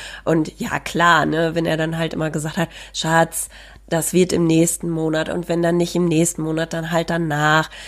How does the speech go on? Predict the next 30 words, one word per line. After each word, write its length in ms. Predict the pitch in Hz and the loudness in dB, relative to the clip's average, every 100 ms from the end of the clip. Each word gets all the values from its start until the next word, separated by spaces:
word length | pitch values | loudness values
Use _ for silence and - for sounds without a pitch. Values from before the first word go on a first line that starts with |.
| - | -8
Dieser 180 | 165 180 | -2 -2
positive 800 | - 220 220 220 214 196 190 - | 2 2 2 2 0 2 2 2
Optimismus, 640 | 196 190 - 196 214 190 165 | 0 -2 0 0 0 -2 -2
der 120 | 160 | -2
ging 180 | 160 165 | -2 -2
mir 100 | 165 | -2
irgendwann 380 | - 175 170 190 | -2 -2 -4 -4
auf 160 | 156 | -6
den 340 | - 156 151 - - - | -4 -6 -6 -12 -18 -6
Geist, 480 | - 147 208 302 - - - - | 0 4 4 0 -6 -14 -20 -14
weil 160 | - 196 | 2 2
ich 80 | 202 | 4
immer 160 | 202 | 0
dachte, 300 | 196 208 - | 0 -2 -2
der 140 | 196 190 | 0 2
geht 240 | 208 233 | 2 2
nicht 160 | - - | -2 -4
richtig 360 | 220 - 208 - | -4 -2 -6 -2
fiebernd 420 | 233 226 214 - | 0 2 2 2
mit. 240 | 247 254 | 0 0
Aber 300 | - 160 151 - - | -2 0 0 -4 -4
im 140 | 175 | -2
Nachhinein 640 | 170 156 - 247 240 233 | 0 -2 -2 -2 0 0
glaube 240 | 226 208 214 | 2 2 0
ich 140 | - | -2
eher, 160 | 202 202 | 0 2
das 180 | 196 - | 0 0
war 80 | |
das 200 | 185 180 180 - | 0 0 -2 -8
Gegenteil, 640 | - 165 220 220 254 254 | -4 0 0 0 0 0